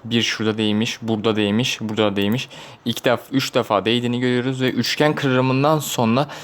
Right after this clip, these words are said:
fiyatımızın oraya çarpıp, şu bölgede oraya çarpıp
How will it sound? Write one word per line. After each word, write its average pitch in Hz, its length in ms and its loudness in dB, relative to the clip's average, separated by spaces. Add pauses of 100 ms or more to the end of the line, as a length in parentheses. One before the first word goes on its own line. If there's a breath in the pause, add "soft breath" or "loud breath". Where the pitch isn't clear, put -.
(120 loud breath)
fiyatımızın 131 560 2
oraya 123 480 2
çarpıp, 135 560 0
şu - 220 -2
bölgede 101 340 4
oraya 113 260 4
çarpıp 127 380 0